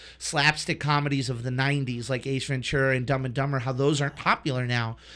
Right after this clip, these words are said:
because we like more witty comedies, more improvisational comedies. Same thing with horror movies,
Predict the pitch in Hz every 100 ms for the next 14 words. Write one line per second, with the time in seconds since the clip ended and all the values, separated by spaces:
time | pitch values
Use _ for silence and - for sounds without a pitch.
0 | - 135 160 127 147 151 147 123 139 139
1 | - 135 151 180 165 - 131 131 123 123
2 | 113 131 135 123 147 123 120 139 139 135
3 | 120 123 123 123 - 170 175 165 147 220
4 | 202 147 127 123 127